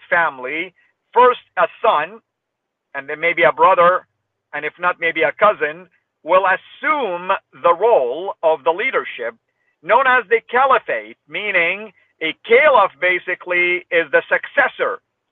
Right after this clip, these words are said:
and usually it should be from the bloodline. Now, the family of Muhammad, uh, you know, Muhammad didn't have any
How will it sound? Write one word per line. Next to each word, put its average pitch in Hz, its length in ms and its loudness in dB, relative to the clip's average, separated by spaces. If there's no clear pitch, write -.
and 170 160 0
usually 180 560 0
it 156 300 -2
should 170 180 -4
be 160 340 -6
from 151 160 -4
the 139 100 2
bloodline. 110 600 -2
Now, 226 480 4
the 196 220 0
family 277 320 0
of 214 80 -4
Muhammad, 196 520 0
uh, 165 340 4
you 180 100 -6
know, 156 220 2
Muhammad 170 400 -4
didn't 165 180 -6
have 151 160 0
any 131 200 -8